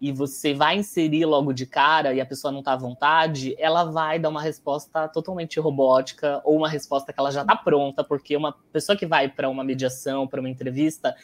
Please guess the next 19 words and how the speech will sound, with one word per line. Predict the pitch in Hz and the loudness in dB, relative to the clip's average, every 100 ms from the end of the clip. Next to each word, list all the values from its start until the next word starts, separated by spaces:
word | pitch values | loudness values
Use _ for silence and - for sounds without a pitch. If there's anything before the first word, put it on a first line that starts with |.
| _ - - | _ -12 -2
ela | 180 | 0
já | 180 | 2
tem | 196 196 214 | 0 -2 0
algumas | 214 175 160 | 0 0 -2
respostas | - - 147 - 147 - | -6 -4 -6 -4 -8 -4
prontas, | 160 139 123 - 110 - - _ _ _ _ _ - | 0 0 0 -10 -12 -12 -16 _ _ _ _ _ -6
sendo | - 151 151 156 | 0 0 0 -2
que | - 143 | 0 2
ela | 139 | 2
já | 143 143 | 2 -2
tem, | 147 139 143 | -2 -4 -4
de | 135 | -2
repente, | 139 135 139 135 | -2 -2 -4 -2
alguma | 143 139 | -2 -2
experiência, | 143 151 147 135 131 131 127 | -4 -2 0 0 -2 -4 -4
né, | 123 123 | -2 -2
de | |
ser | - | -4
entrevistada. | 131 135 131 139 - 127 117 113 | -8 -4 -2 -2 -2 -2 -2 -4